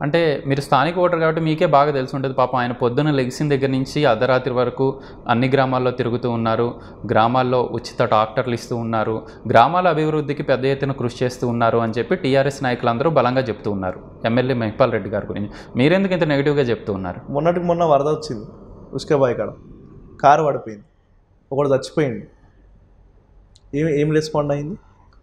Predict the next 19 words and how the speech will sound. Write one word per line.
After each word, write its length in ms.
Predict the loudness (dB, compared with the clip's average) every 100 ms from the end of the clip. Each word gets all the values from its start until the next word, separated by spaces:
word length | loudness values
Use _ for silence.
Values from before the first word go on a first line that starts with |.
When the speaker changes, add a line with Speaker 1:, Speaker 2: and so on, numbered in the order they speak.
| _ _ 2
Speaker 1:
ప్రభుత్వం 420 | 2 2 0 2
రెస్పాండ్ 400 | 0 2 0 2
అయింది. 220 | 0 0
ఎమ్మెల్యే 380 | 0 2 2 4
గారు 200 | 4 4
దగ్గరుండి, 800 | 2 0 2 2 0 0 -2 -6 -18 -20 _ 2
యా, 220 | 6 6
మృతదేహాన్ని 640 | 4 0 0 2 2 0
తీసే 280 | -2 -4 -2
వరకు 280 | 0 0 2
అక్కడే 240 | 2 2
ఉన్నారు, 340 | 0 0 0 0
మేమందరం 440 | 0 -2 0 -2 -4
చూసాం. 220 | -8 -6
Speaker 2:
ఎన్ని 140 | -2 2
రోజులకి, 380 | 2 2 -2 -8 -20 -20 -20 -20 -20 -20 -20 -6
ఎన్ని 160 | 0 4
రోజులకి 260 | 4 2
తీసిరు, 340 | 0 -4 -4